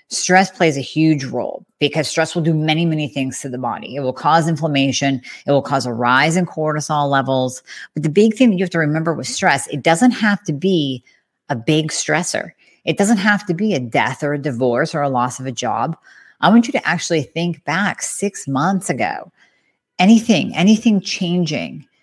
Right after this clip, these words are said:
any little stressors, have, has anything been going on and on and on as a low-level chronic stressor?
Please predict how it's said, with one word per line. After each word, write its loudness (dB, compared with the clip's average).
any 6
little 2
stressors, -4
have, 4
has 0
anything 0
been -2
going -2
on -2
and 0
on 0
and -2
on 0
as 2
a 0
low-level 4
chronic -2
stressor? -10